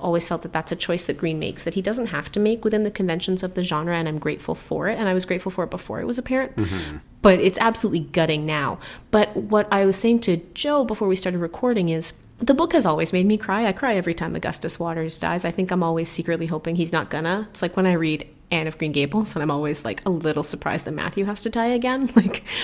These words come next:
Speaker 1: and I always cry. I never cry at the film, and I don't, I just don't. Visual representations don't get me the way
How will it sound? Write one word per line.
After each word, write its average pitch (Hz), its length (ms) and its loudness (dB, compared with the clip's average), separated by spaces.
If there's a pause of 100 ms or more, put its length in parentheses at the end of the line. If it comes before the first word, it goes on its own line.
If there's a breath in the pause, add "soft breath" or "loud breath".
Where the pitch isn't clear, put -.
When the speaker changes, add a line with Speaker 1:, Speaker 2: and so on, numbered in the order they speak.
(280 loud breath)
Speaker 1:
and 285 120 8
I 294 60 8
always 294 320 2
cry. 143 340 -2 (500 loud breath)
I 240 100 10
never 240 280 12
cry 202 220 2
at 165 100 -4
the 175 60 -2
film, 151 440 -4
and 202 100 2
I 214 100 8
don't, 214 420 4
I 196 80 4
just 226 240 2
don't. 160 340 2 (460)
Visual 185 500 4
representations 165 720 -2
don't 156 260 -6
get - 200 -4
me 240 160 0
the 285 120 -2
way 294 480 0